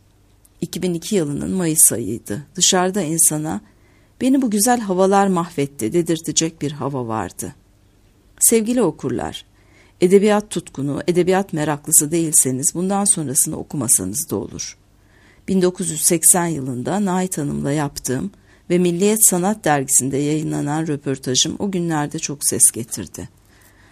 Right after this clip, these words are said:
O günden sonra da sık sık kah kaynak gösterilerek, kah kaynak gösterilmeden kullanılır oldu. Meraklıları için o röportajı virgülüne dokunmadan yeniden yayınlıyorum.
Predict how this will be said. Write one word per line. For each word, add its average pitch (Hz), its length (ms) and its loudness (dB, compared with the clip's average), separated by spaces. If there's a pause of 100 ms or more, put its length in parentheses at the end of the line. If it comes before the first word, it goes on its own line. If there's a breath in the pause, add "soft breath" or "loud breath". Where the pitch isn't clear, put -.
(240 soft breath)
O 214 100 6
günden 220 320 4
sonra 151 400 -2
da 175 80 0
sık 214 260 2
sık - 340 0 (340 soft breath)
kah 226 220 -2
kaynak 185 460 0
gösterilerek, 139 720 -2 (100)
kah 214 220 -4
kaynak 170 440 -4
gösterilmeden 151 840 -2
kullanılır 123 540 -4
oldu. 101 380 -10 (1900 loud breath)
Meraklıları 180 600 2
için 190 380 0
o 196 120 2
röportajı 156 680 -2
virgülüne 175 500 0
dokunmadan 165 680 -2
yeniden 160 400 -2
yayınlıyorum. 127 720 -4